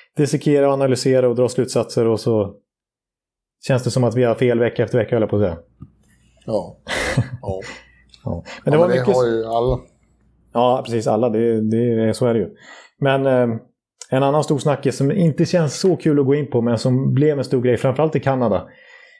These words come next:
Speaker 1: i Montreal-lägret. Inte så mycket bland spelarna och, och ledarna, så jag tycker, utan snarare bland fans. Det är ju återigen domarinsatsen i det här slutspelet och icke-domarinsatsen, höll jag på att säga,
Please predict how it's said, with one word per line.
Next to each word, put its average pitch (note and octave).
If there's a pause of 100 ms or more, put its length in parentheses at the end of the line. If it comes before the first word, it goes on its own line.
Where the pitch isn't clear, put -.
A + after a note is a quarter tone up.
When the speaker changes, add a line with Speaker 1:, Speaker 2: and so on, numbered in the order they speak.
(140)
Speaker 1:
i B2
Montreal-lägret. B2 (280)
Inte E3+
så D3+
mycket G3
bland C3+
spelarna B2
och, A#2+
och B2+
ledarna, B2+
så A#2
jag G2+
tycker, G#2
utan G#2
snarare B2
bland A2
fans. G#2
Det -
är B2
ju A#2
återigen F3 (180)
domarinsatsen D3
i C3
det B2
här B2
slutspelet B2
och - (880)
icke-domarinsatsen, D3+
höll A#2
jag G#2+
på A2+
att G#2
säga, G2+